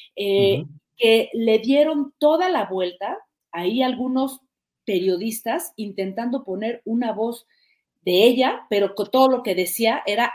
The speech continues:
Speaker 1: al revés de lo que en realidad se decía a este video promocional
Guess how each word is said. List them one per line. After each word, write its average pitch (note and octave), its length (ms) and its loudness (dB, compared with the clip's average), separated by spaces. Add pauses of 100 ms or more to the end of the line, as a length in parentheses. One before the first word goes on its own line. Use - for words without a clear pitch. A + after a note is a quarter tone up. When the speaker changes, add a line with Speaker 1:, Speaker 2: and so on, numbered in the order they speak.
Speaker 1:
al G3 140 2
revés G3+ 520 2
de G3 100 0
lo F#3 120 0
que F#3 80 -4
en F3+ 80 -6
realidad F#3+ 400 -2
se B3 120 -6
decía G#3 640 -4
a F3 120 -4
este G3+ 560 -6
video G3 560 -4 (380)
promocional E3+ 720 -4